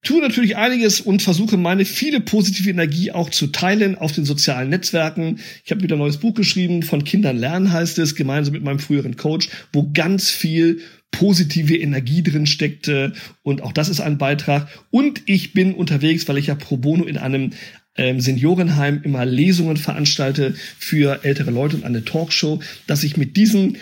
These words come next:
Schätzchen, die ich sehr mag, die älteren Damen und Herren, jetzt natürlich nicht face-to-face kommuniziere, aber telefonisch und, äh,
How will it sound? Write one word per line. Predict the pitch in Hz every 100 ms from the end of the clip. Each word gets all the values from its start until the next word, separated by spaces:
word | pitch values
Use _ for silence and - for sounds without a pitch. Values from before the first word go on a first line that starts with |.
| -
Schätzchen, | - - - - - 165 143
die | 165
ich | 156 131
sehr | 151 170
mag, | 139 135 147
die | 170 147 147 -
älteren | 143 147 131
Damen | 120 123 139
und | 127 -
Herren, | 131 135 - -
jetzt | - 156 156
natürlich | 147 156 147
nicht | 147 123 - - _ _
face-to-face | - - 151 147 - 117 165 214 214
kommuniziere, | - 190 175 - 185 160 165 -
aber | 127 147 147 147 - - _
telefonisch | - 147 - - 180 226 214 - - - -
und, | 170 170 156
äh, | 156